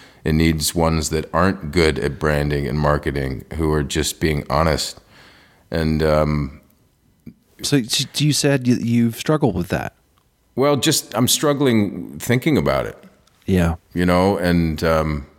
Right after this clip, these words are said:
Speaker 1: but yeah, 'cause obviously I could have done a lot more with branding for my stuff, getting on certain spots, Vampire Diaries actors, making a record, blah, blah, blah. But I fought tooth and nail to just keep everything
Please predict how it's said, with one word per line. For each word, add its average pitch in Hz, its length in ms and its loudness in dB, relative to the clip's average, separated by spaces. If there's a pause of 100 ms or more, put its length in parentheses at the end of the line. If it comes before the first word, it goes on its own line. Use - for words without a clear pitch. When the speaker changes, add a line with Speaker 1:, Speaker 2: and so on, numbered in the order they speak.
(100)
Speaker 1:
but 110 140 2
yeah, 135 320 2
'cause 95 240 -2
obviously 107 580 0
I 135 120 0
could - 240 -2
have 73 160 -4
done 73 160 0
a 71 80 0
lot 67 200 0
more 69 260 -2
with 71 200 -4
branding 71 460 -2
for 73 140 -8
my 69 140 -2
stuff, 73 420 -2
getting 73 260 0
on 71 160 0
certain 73 320 -4
spots, 71 520 0
Vampire 76 480 0
Diaries 73 560 0
actors, 73 640 -2
making 73 280 -2
a 73 80 0
record, 71 580 0
blah, 71 180 2
blah, 73 140 0
blah. 71 380 2 (880)
But 82 120 2
I 95 120 2
fought 90 480 -2
tooth 90 240 0
and 80 100 0
nail 78 300 2
to 80 80 0
just 71 260 -6
keep 82 300 -2
everything 73 640 -2